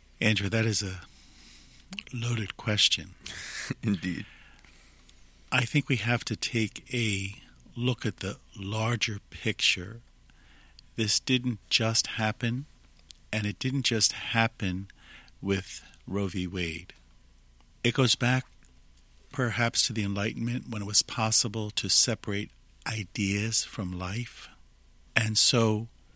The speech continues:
Speaker 1: people began to live one way and think another way,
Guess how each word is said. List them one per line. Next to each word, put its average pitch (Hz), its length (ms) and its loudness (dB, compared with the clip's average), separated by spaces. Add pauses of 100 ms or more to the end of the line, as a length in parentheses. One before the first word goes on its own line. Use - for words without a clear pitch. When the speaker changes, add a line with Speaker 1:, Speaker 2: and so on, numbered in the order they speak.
(320)
Speaker 1:
people 120 280 2
began 110 460 2
to 101 420 2 (200)
live 113 320 2
one 107 240 4
way 107 480 0 (320)
and 113 160 -4
think - 200 -4
another 107 280 -2
way, 107 400 -2